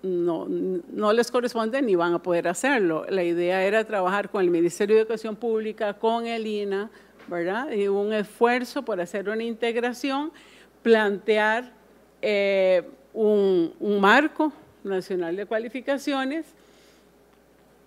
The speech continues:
Y ahí nos encontramos en ese esfuerzo que habían trabajos importantes que se estaban haciendo en el Ministerio de Educación, en el Instituto Nacional de Aprendizaje.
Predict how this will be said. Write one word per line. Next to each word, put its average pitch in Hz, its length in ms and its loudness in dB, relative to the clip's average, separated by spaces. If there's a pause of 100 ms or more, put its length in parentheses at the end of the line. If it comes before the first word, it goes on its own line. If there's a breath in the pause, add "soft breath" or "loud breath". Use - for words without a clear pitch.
(220)
Y 247 140 6
ahí 262 220 8
nos 277 200 4
encontramos 247 840 4
en 220 160 4
ese 233 240 2
esfuerzo 254 580 2
que 220 140 4
habían 202 920 2
trabajos 196 600 2
importantes 208 840 -2
que 208 80 -4
se 185 100 -4
estaban 190 420 -2
haciendo 190 680 -2
en 180 80 2
el 175 60 2
Ministerio 175 420 0
de 175 40 -2
Educación, 254 560 -6
en 226 100 -8
el 202 80 -6
Instituto 190 400 -8
Nacional 196 440 -6
de 196 80 -6
Aprendizaje. 226 800 -4